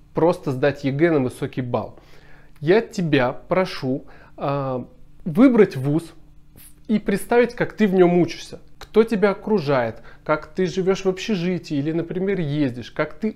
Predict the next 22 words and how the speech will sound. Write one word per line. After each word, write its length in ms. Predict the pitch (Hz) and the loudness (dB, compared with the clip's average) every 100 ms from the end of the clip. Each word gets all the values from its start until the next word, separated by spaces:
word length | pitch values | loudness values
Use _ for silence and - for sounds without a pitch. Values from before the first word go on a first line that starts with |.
| - | -2
учишься 480 | 214 208 220 - 135 | -2 -2 -6 -4 0
в 60 | |
этом 360 | 156 156 151 147 - - | 0 0 -4 -6 -12 -4
вузе. 180 | 151 - - - - | -4 -4 -16 -20 -2
Ты 160 | 226 240 | 2 4
должен 440 | 165 180 180 143 | 6 4 4 0
захотеть, 600 | 139 - 147 - 127 - - - - - | -4 -4 -6 -2 -4 -4 -18 -20 -20 -8
ты 80 | 175 | -2
должен 460 | 170 233 208 180 | 2 4 4 2
приехать 500 | - 175 208 202 - | 0 0 0 0 -4
в 80 | 160 | 0
этот 320 | 185 185 147 | 2 2 -4
вуз, 320 | 147 240 320 - - - - | -2 -2 -2 -8 -20 -20 -8
посмотреть, 580 | 156 190 202 196 - - | -2 2 4 4 2 0
как 240 | 180 - | -2 0
там 160 | 165 135 | -2 -2
вообще 360 | 139 - 175 | -6 -4 -2
учиться, 640 | 135 131 127 - 269 - 151 | -2 -6 -8 -4 -4 -4 -10
то 120 | 123 | -10
есть 160 | - | -10
тебе 260 | 160 156 160 | -10 -4 -6
хочется 640 | - 269 359 269 - - | -4 -2 -2 -2 -6 -10